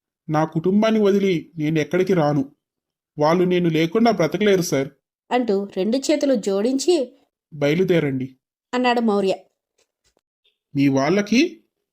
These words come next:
Speaker 1: నెలకి కొంత డబ్బు పంపిస్తాను
Speaker 2: అంటూ ఆఫర్ చేశాడు చంద్ర.
Speaker 1: ఫ్రీగా వచ్చే సొమ్ము నా కుటుంబానికి అవసరం లేదు. మీరు ఇక ఏ డీలింగ్ పెట్టినా నేనైతే ఒప్పుకోను. అడిగినా నా దృష్టిలో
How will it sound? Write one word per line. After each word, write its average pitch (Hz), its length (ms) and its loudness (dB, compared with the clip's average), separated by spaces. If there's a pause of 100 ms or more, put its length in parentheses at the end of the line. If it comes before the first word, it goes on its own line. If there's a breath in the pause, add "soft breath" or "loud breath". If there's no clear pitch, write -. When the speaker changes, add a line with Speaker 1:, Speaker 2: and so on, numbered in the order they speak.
(160)
Speaker 1:
నెలకి 165 400 0
కొంత 247 240 2
డబ్బు 185 300 0
పంపిస్తాను 196 640 0 (500)
Speaker 2:
అంటూ 311 240 2
ఆఫర్ 190 420 -2 (100)
చేశాడు 247 400 0
చంద్ర. 214 200 -2 (840)
Speaker 1:
ఫ్రీగా 160 400 0
వచ్చే 208 280 0
సొమ్ము 185 560 0 (180)
నా 147 160 -2
కుటుంబానికి 185 640 0
అవసరం 190 400 0
లేదు. 147 300 -2 (600)
మీరు 233 180 4
ఇక 220 180 2
ఏ 190 400 2
డీలింగ్ 247 400 4
పెట్టినా 226 440 0 (280)
నేనైతే 170 500 0
ఒప్పుకోను. 175 580 0 (540)
అడిగినా 170 440 0
నా 214 200 2
దృష్టిలో 180 720 0